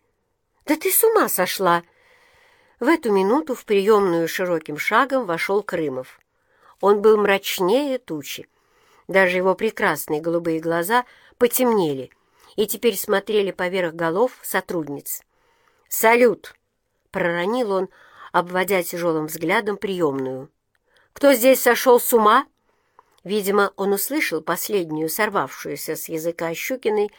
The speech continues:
фразу, обращенную к Земцовой.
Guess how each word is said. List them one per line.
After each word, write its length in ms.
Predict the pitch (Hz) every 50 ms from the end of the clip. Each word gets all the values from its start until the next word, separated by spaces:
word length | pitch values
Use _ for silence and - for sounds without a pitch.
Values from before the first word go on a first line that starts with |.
| _ _
фразу, 500 | - - 262 233 170 127 120 - - - - _ _ _ _ _ _ _ _
обращенную 720 | - 160 165 180 185 190 - - 208 185 175 170 170 170 175
к 40 | 165
Земцовой. 600 | 202 208 226 220 - - 180 139 127 135 -